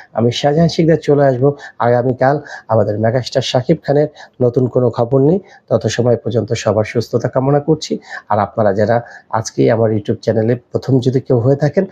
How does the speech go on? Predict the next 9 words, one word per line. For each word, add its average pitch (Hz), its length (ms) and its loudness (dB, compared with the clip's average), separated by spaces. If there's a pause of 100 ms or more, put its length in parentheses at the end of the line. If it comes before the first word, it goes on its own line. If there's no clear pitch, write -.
(220)
অবশ্যই 113 440 0
আমার 98 200 0
YouTube 101 300 -4
চ্যানেলটা 110 380 -2 (240)
সাবস্ক্রাইব - 540 -2
করবেন, 123 320 0 (720)
পাশে 92 240 -4
থাকবেন। 90 400 -4 (280)
সবাই 98 360 -2